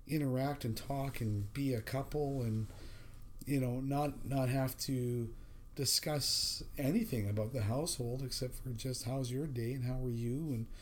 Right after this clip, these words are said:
what's going on in your world, you know. Uh, and she's, she's always been a really supportive, well, I'd say more than just supportive of the stuff I do. Like, I remember when I, when I started all this nonsense eight years ago, I almost had a,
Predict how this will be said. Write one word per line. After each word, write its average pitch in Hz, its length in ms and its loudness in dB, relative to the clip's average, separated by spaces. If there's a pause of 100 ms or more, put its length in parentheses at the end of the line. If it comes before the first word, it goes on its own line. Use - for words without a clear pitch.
(300)
what's 135 200 0
going 135 300 0
on 127 80 2
in 117 160 0
your 165 140 0
world, 113 460 0
you 117 100 2
know. 131 320 -2 (520)
Uh, 123 300 0
and 143 240 0
she's, 175 300 -2
she's 165 160 0
always 180 240 2
been 160 180 0
a 135 60 2
really 135 240 2
supportive, 127 640 0 (880)
well, 131 340 2
I'd 143 120 0
say 147 100 2
more 131 220 2
than 117 120 2
just 120 220 0
supportive 139 500 0
of 117 140 -2
the 110 60 -2
stuff 127 340 0
I 123 180 -2
do. 123 240 -2
Like, 113 160 -4 (420)
I 135 60 0
remember 180 240 2
when 147 180 2
I, 131 300 2
when 135 180 0
I 131 40 4
started 143 480 2
all 123 120 2
this 117 200 -2
nonsense 120 720 -2 (840)
eight 139 180 2
years 143 280 0
ago, 123 340 0 (840)
I 143 120 2
almost 175 220 2
had 147 120 2
a, 117 100 4